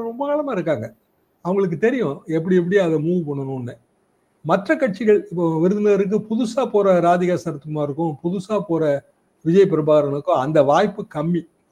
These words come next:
ஏற்கனவே பாரம்பரியமா இருக்கிறவங்களுக்கு வாய்ப்பு அதிகம். அதே நேரத்துல விருதுநகர்ல பத்து வருஷம்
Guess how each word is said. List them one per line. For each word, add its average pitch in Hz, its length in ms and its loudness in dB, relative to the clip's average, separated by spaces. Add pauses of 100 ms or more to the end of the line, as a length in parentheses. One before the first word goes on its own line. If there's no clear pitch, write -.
(760)
ஏற்கனவே 240 560 6
பாரம்பரியமா 190 640 2
இருக்கிறவங்களுக்கு 156 540 -2
வாய்ப்பு 151 280 0
அதிகம். 123 380 -6 (1300)
அதே 214 260 8
நேரத்துல 240 380 2 (140)
விருதுநகர்ல 214 560 2
பத்து 170 360 2
வருஷம் 196 400 -2